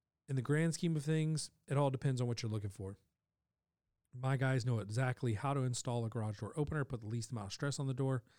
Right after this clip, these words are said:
um, and all these other things that we're looking for as well that we touched base on. So I hope you enjoyed today's episode. I know it's short, sweet, but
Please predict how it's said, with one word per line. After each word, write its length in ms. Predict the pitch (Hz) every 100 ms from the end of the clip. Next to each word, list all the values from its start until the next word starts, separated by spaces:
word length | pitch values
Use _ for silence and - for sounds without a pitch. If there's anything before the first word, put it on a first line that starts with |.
| _ _ _ _ -
um, 420 | 104 101 95 95 - _ _ _ _
and 420 | 123 113 110 101 - _ _ _ _
all 180 | - 127
these 220 | 123 113
other 220 | 113 113 110
things 280 | 120 107
that 140 | 101 104
we're 100 | 107
looking 300 | 101 101 104
for 200 | - 101
as 140 | 101
well 140 | 107 101
that 160 | 101
we 280 | 104 104 92 98
touched 320 | 131 110 -
base 240 | 101 101
on. 240 | 104 95 95 _ _ _ _ _
So 320 | - 160 147 - _ _ _ _ _ _ _ _ -
I 60 | 135
hope 300 | 131 160 -
you 80 | 160
enjoyed 380 | 135 135 131
today's 340 | - 123 120 113
episode. 520 | 120 120 - 131 131 -
I 60 |
know 200 | 110 120
it's 120 | 120 -
short, 400 | - 117 110 -
sweet, 380 | - 120 120 - _ _ _ _ _
but 180 | 117 110